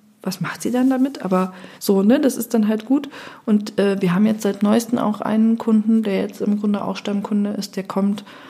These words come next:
und kauft ein Glas Gemüsebrühe und ein Stück Butter oder so und dann ist es auch gut. Und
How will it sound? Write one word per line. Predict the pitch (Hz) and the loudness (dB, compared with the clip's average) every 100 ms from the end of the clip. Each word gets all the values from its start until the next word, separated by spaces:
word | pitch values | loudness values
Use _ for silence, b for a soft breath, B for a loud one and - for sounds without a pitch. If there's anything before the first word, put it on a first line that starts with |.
| B B | B B
und | 202 | 0
kauft | 208 196 190 190 - - | 0 -2 -4 -4 -4 2
ein | 202 | 4
Glas | 202 190 - | 4 0 2
Gemüsebrühe | 196 220 247 240 247 269 277 285 285 b b b b _ | 2 4 2 -2 0 2 4 2 -2 b b b b _
und | 220 220 214 214 214 - B B 226 | 4 6 6 4 -2 -14 B B -2
ein | |
Stück | 208 220 220 | 2 0 2
Butter | 226 254 254 262 | 2 2 2 2
oder | 233 233 | 0 2
so | 247 262 | 2 0
und | - 214 | 2 2
dann | 208 | 0
ist | 208 - | -2 -6
es | - - | -2 0
auch | 226 - | 0 -2
gut. | 170 170 | -2 -2
Und | - 180 185 | -2 -2 -2